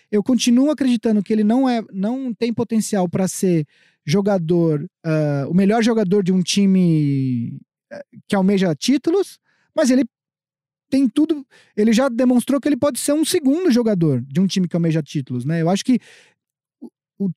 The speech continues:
o Toronto teve um equilíbrio grande aí, em alguns momentos foi o Kyle Lowry, em alguns momentos foi o Marc Gasol, em alguns momentos foi o Siakam, mas eu acho que o, o Siakam mostrou que,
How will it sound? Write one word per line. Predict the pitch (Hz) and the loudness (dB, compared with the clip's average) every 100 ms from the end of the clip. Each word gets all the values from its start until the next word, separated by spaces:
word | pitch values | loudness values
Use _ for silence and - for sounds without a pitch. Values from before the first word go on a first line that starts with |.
| - | -4
o | 202 | -2
Toronto | 208 202 247 | 0 0 0
teve | 233 247 | 0 0
um | 254 240 208 | 2 0 -2
equilíbrio | 202 220 226 220 | -2 0 0 0
grande | 185 185 240 196 | 0 2 2 2
aí, | 214 | 2
em | 208 | 2
alguns | 180 | 2
momentos | 208 196 214 | 2 2 0
foi | - | -2
o | 202 | -2
Kyle | 202 180 | -2 0
Lowry, | 165 208 220 190 | 0 0 0 0
em | 180 | 0
alguns | 170 185 | 0 2
momentos | 180 190 - | 2 2 0
foi | 190 | 0
o | |
Marc | 185 180 | 0 0
Gasol, | 160 139 202 240 208 | -2 0 2 2 2
em | |
alguns | 185 180 | 0 0
momentos | 190 185 190 | 0 0 -2
foi | - 190 | -2 -2
o | |
Siakam, | - 196 233 269 | 0 -2 0 0
mas | 285 - - - | 0 -4 -20 -6
eu | 302 | 0
acho | 302 - 294 | 0 0 -4
que | 302 | -2
o, | |
o | 269 | -2
Siakam | - 277 311 | 0 -2 0
mostrou | 320 320 - 269 | 0 0 0 -2
que, | - | 0